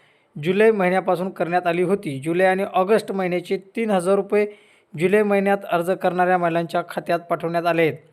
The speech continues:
आता ऑगस्ट महिन्यात अर्ज सादर करणाऱ्या महिलांच्या खात्यात एकतीस ऑगस्टला पैसे पाठवले जाणार असल्याची माहिती राज्याच्या माहिती व बालविकास मंत्री अदिती तटकरे यांनी दिलेली आहे. त्याच्यानंतर बघू शकता,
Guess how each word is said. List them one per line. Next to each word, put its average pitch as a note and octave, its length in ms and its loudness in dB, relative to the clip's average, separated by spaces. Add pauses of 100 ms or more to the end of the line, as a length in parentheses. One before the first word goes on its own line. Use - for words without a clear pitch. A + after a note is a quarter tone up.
(440)
आता G3+ 460 4 (500)
ऑगस्ट G#3 440 2
महिन्यात G3 420 0
अर्ज E3+ 220 0
सादर F#3 340 -2
करणाऱ्या F3 440 0
महिलांच्या D#3+ 480 -2
खात्यात F3+ 280 -2 (480)
एकतीस F#3+ 540 -2
ऑगस्टला G3+ 500 2
पैसे F#3+ 320 -4
पाठवले E3 420 -4
जाणार E3 240 -2
असल्याची E3 400 -6
माहिती F#3 480 -2 (680)
राज्याच्या G3 520 0
माहिती F#3 440 -2
व G3+ 140 2
बालविकास E3 640 0
मंत्री F#3+ 340 -2
अदिती E3 360 -4
तटकरे E3 400 -6
यांनी F3 180 -2
दिलेली F3+ 280 -2
आहे. F#3 100 0 (640)
त्याच्यानंतर G3 340 0
बघू G#3 180 0
शकता, G#3 420 -2